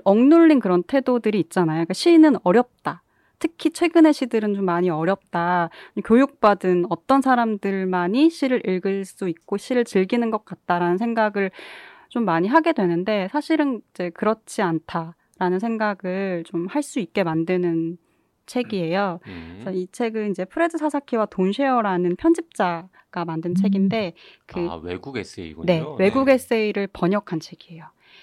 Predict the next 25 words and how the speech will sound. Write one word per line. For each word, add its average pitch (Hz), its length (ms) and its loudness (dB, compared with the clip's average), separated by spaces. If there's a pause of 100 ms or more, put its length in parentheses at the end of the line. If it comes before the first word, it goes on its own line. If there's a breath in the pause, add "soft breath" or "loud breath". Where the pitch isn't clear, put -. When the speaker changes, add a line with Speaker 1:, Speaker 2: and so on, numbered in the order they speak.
(120 soft breath)
Speaker 1:
그러니까 190 200 -6
미국에 240 580 0
굉장히 214 340 0
오래된, 185 920 0 (140)
그러니까 170 80 -4
이렇게 170 200 -2
유서가 254 440 4
깊은 - 380 -4
포에트리라는 240 760 0
시 - 200 -6
전문 180 420 0
잡지가 185 520 -6
있는데, 165 480 -2 (300 loud breath)
그 - 140 -4
잡지에서 208 720 -6
한 208 240 -4
코너를 302 540 4
꾸린 226 340 -4
거예요. 170 560 -8
이제 160 320 -12
지금 240 360 2
여기의 170 360 -4
시선이라는 165 720 -4
코너를 190 480 -8
꾸려서, 196 580 -4